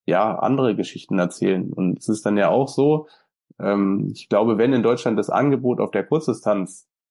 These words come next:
viel größer wäre, also auch so vielleicht Non-Drafting-Rennen, keine Ahnung, ob das realisierbarer wäre, aber, ähm,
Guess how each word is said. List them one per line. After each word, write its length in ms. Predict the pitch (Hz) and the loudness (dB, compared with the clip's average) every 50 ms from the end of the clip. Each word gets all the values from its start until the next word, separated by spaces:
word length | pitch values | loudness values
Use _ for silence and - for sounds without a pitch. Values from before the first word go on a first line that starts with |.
| _ _ | _ _
viel 120 | - 107 | -4 -2
größer 380 | - 120 147 165 160 131 104 92 | 2 2 2 2 2 0 0 2
wäre, 360 | 98 98 95 92 92 92 - | 2 2 2 2 2 0 0
also 220 | - 95 95 98 85 | 0 0 0 0 0
auch 240 | 78 98 120 120 | 2 0 0 -2
so 480 | - - 104 104 104 104 104 101 101 - - | -2 -2 -2 0 2 2 0 0 -2 -6 -4
vielleicht 300 | - 98 92 107 104 - | -2 -2 0 -2 -2 -2
Non-Drafting-Rennen, 880 | 104 107 110 113 101 110 110 107 - - 107 104 95 95 95 98 98 - | -2 0 0 0 0 0 -2 -2 -2 -4 -4 -2 0 0 0 0 -2 -4
keine 220 | - 98 101 98 | -2 -2 0 0
Ahnung, 160 | 101 131 135 | 2 2 2
ob 80 | 113 82 | 0 0
das 160 | 95 98 - | -2 -2 -2
realisierbarer 1000 | - 98 101 104 101 95 104 110 139 147 123 - 90 87 92 92 92 95 - - _ _ _ _ _ _ _ - 95 92 87 | 0 0 0 0 0 0 0 0 0 0 0 0 0 2 2 2 0 -2 -6 -10 _ _ _ _ _ _ _ -2 -2 0 2
wäre, 440 | 104 104 104 95 92 95 90 90 - - | 2 2 2 2 2 0 0 -2 -4 -4
aber, 500 | - 92 92 95 95 95 92 87 - 85 | -4 -2 0 2 2 4 2 2 2 0
ähm, 460 | 95 98 98 98 98 95 92 - | 0 0 0 0 0 0 -2 -4